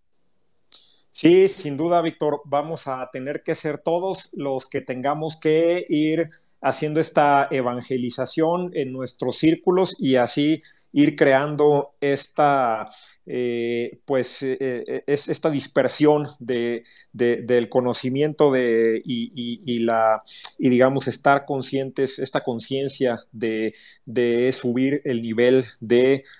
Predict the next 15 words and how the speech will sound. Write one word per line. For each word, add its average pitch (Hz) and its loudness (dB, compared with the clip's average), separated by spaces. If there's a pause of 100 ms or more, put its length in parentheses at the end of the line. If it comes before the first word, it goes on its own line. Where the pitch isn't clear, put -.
alerta 127 4
y 131 2
de 113 2
ciberseguridad. 117 0 (580)
Eh, 151 2
Víctor 170 4
Ruiz, 185 2
muchísimas 151 -6
gracias 156 -2
por 120 -2
tu 117 -8
tiempo, 151 -4
por 120 -2
compartirnos 123 -4
de 120 -2